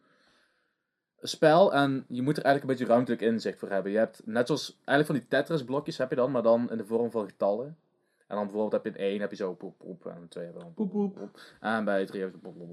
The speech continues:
Speaker 1: poep.
Speaker 2: Mijn shit's kapoe.
Speaker 1: Ja, en je moet je eigenlijk zo in elkaar zien te, zien te passen.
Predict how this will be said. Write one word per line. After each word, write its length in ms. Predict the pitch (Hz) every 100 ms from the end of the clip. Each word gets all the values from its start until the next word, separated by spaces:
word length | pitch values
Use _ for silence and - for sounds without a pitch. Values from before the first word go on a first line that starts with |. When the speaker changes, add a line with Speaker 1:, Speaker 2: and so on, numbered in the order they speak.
| 98
Speaker 1:
poep. 120 | 127
Speaker 2:
Mijn 120 | 165
shit's 180 | 156 180
kapoe. 360 | - 160 160 156 - -
Speaker 1:
Ja, 260 | 123 98 -
en 340 | 123 123 - _ _ - 107 131
je 80 | 139
moet 140 | 170
je 60 | -
eigenlijk 180 | 160 175
zo 100 | -
in 80 | 147
elkaar 380 | - 139 147
zien 180 | 143 151
te, 300 | 151 147 139
zien 220 | 131 143 131
te 80 | -
passen. 420 | 139 - 160